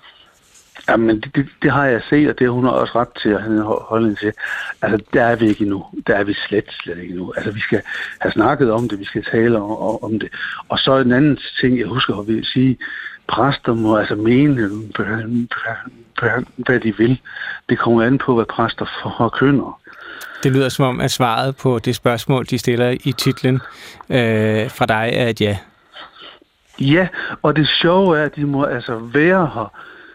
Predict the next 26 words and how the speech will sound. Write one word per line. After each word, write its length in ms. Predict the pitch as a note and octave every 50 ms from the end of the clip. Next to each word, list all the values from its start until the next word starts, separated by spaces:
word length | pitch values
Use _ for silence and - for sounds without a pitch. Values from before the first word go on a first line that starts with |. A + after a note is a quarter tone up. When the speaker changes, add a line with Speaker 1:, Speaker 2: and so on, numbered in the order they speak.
| _ _ _ _ _ -
Speaker 1:
på 60 | -
grund 400 | B2 - - - D#3+ F3 F3+ D#3+
af 80 | C3 A2
den 280 | - C#3+ C#3 C3+ A#2 A2+
retfærdiggørelseslære, 1160 | A2+ - - - A#2+ A2 G#2+ A2 - C#3+ D3+ D#3 C3+ A2 A2+ A2 - - A#2 A2+ G#2+ G#2 G#2 -
de 80 | - A2 - - - -
selv 240 | C3+ C3+ C#3+ - - _ _ _ _ _ _ _ _ _ _ _ _ _ -
gør 80 | E3 C#3+
op 240 | - - E3+ - -
med. 200 | A#2 G2 G2 - - _ _ _ - _ _ _ _ _ _ _ _ _ _ _ _ _ - - - - - - - _ _ _ _ _ _ _ _ -
Det 20 | -
er 40 | B2+
jo 20 |
det, 180 | C3 D3+ D3+ E3+
det, 100 | F3+ E3+
det, 200 | - D3 F3 E3+
der 60 | D#3+
er 40 | D3+
så 80 | - - -
pudsigt. 320 | - - - - - G2 - - -
Det 60 | C3
er 20 |
jo 60 | B2+
kraft 340 | A#2 - - D#3 E3+ - -
af 40 | B2
retfærdiggørelseslæren, 1900 | G#2+ A2+ - - A#2+ A2 A2+ - - E3 D#3 B2+ G#2+ G#2 A#2 B2 - C3 B2 - - A#2+ B2+ B2 A#2+ A#2 - A#2+ - - A2 B2 - - B2 A#2+ A#2 A2